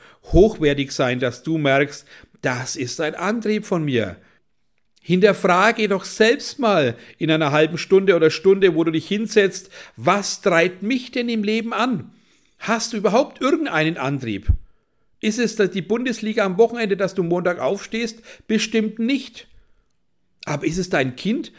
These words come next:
was dich früh weckt, weil es im Kindergarten geht und du auf die Arbeit musst, um das Kind abends nicht mehr zu sehen, weil du zu spät von der Arbeit heimkommst?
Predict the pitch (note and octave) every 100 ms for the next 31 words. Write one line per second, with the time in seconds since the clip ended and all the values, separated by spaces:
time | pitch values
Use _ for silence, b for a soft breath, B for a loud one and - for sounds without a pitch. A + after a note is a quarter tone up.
0 | b - E3 F#3+ F3 - D#3 B2 D#3+ A3+
1 | - - C#3+ D3 D3 - F#3 G#3 G#3+ F#3+
2 | F#3 F#3+ G#3+ - B _ D#3 D3 E3 A3
3 | F#3 - - A2+ E3+ F#3+ F#3 G3 G#3+ -
4 | D#3+ D3+ D3+ F3 F3+ D3 D3 D3 C#3+ F3
5 | - E3+ E3+ - C#3+ F3+ D#3+ D#3 D3 D3
6 | - C3+ F#3 B B B - D3+ D3 -
7 | A#2 D3 F3 F3 F3 F#3+ - G#3+ C4 -